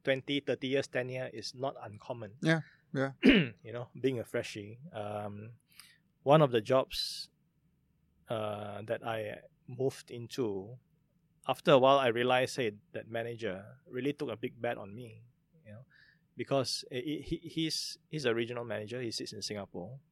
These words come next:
Speaker 1: Um, again, it's a developer relations team.
Speaker 2: Hmm.
Speaker 1: And when I look back at the, the rest of my peers in the other countries, again, were people of at least fifteen
Speaker 2: Hmm,
Speaker 1: years
Speaker 2: hmm.
Speaker 1: experience.
Speaker 2: So in fact, that's your,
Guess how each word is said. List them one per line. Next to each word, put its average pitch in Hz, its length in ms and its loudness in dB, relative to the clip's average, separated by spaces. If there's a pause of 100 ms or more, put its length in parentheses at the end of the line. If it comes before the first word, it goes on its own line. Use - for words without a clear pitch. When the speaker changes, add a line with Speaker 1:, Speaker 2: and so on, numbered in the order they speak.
(120)
Speaker 1:
Um, 92 520 -10 (880)
again, 135 360 -4
it's 120 140 -10
a 107 100 -6
developer 110 420 -6
relations 101 460 -10
team. 120 320 -12 (340)
Speaker 2:
Hmm. 127 320 -4
Speaker 1:
And 123 220 0
when 123 140 0
I 120 80 0
look 139 260 0
back 143 260 2 (560)
at 120 140 -4
the, 120 140 -6 (880)
the 127 160 2
rest 175 280 2
of 123 160 -4
my 113 280 -4
peers 160 340 0
in 117 100 -10
the 110 100 -6
other 117 140 -4
countries, 120 680 -14
again, 151 380 0
were 120 100 0
people 127 460 -4
of 104 200 -8
at 113 80 -16
least - 340 -14
fifteen 135 320 -4
Speaker 2:
Hmm, 120 60 -4
Speaker 1:
years 120 200 -8
Speaker 2:
hmm. - 60 -10
Speaker 1:
experience. 117 600 -10 (140)
Speaker 2:
So 254 100 10
in 196 120 12
fact, 208 180 10
that's 214 200 6
your, 120 380 10